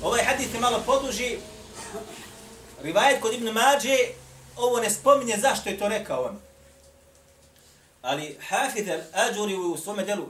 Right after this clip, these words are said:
Šerija spominje kompletan događaj. Da je rekao Allah poslanik sallallahu alejhi ve sellem između ostaloga jednom od ashaba: "Idi, naći ćeš Osmana na pijaci kako prodaje i kupuje dole, trguje, znači. Idi", kaže,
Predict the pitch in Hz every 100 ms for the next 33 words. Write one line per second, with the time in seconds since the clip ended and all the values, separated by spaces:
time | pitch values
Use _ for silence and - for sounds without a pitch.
0 | - - 165 165 220 208 - - 233 233
1 | 208 202 208 202 226 214 175 214 156 127
2 | 101 104 _ _ _ _ _ _ _ _
3 | _ _ - 147 233 - 190 220 196 180
4 | 208 202 170 165 - - 214 196 160 160
5 | 208 208 208 202 196 208 - - 165 196
6 | 165 - 185 196 247 - - - - _
7 | _ _ _ - 175 240 240 208 - 175
8 | 220 185 175 175 185 - 190 202 214 254
9 | - 214 202 180 - 202 - - 214 202
10 | 180 156 147 226 208 226 202 208 202 -
11 | 202 202 196 180 196 190 202 - - -
12 | - - _ 208 220 233 202 202 202